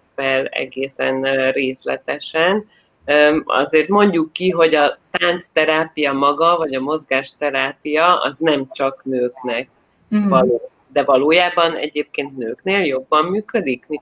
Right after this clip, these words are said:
Speaker 1: látsz? Mi a tapasztalatod?
Speaker 2: Azt nem, azt nem gondolnám, hogy jobban működik, egyszerűen az, az az alaphelyzet van, hogy sokkal több nő érkezik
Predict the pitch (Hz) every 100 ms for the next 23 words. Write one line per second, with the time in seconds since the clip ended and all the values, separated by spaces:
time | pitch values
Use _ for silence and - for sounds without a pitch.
0 | - 123 120 - - 147 135 131 - 131
1 | - - 131 131 - 131 131 _ _ -
2 | 226 247 285 403 269 - 247 320 311 220
3 | 196 202 196 196 185 185 170 196 196 196
4 | 202 214 226 254 277 - 226 226 220 214
5 | 262 240 233 226 196 190 175 170 185 185
6 | 185 180 170 175 202 202 208 202 - 208
7 | - 208 202 - 196 185 175 160 151 -
8 | 160 160 160 151 151 151 _